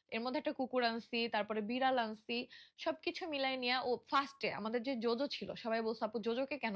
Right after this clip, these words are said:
দিয়ে দিছো?" জোজোকে কিন্তু আখির জন্যই সরাইছি। আখি তখন নতুন নতুন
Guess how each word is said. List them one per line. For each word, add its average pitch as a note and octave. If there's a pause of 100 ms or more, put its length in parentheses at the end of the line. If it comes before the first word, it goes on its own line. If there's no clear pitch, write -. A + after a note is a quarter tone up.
দিয়ে E3
দিছো?" -
জোজোকে B3
কিন্তু D#4
আখির A#3
জন্যই A#3
সরাইছি। - (560)
আখি A#3
তখন C#4
নতুন B3+
নতুন C4+